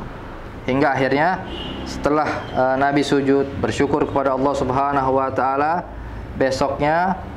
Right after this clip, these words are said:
Nabi khutbah, khatiban finnas. Khutbah di hadapan orang-orang. Finnas wa hamidallah wa asna alaihi wa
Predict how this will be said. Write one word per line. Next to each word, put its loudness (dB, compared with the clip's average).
Nabi 2
khutbah, 0
khatiban 2
finnas. 0
Khutbah 0
di 0
hadapan 2
orang-orang. 2
Finnas 0
wa 0
hamidallah 2
wa 4
asna 0
alaihi 2
wa 2